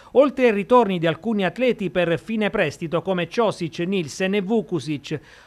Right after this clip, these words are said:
Tutto come previsto anche per il portiere Vincenzo Fiorillo.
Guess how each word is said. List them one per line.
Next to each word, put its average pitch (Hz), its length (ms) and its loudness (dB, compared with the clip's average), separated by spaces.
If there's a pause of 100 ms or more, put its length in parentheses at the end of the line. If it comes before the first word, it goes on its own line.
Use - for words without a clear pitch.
(120)
Tutto 302 300 2
come 240 240 4
previsto 202 480 -2
anche 190 260 0
per 190 160 -2
il 214 300 2
portiere 170 480 0
Vincenzo 185 560 -2
Fiorillo. 185 580 0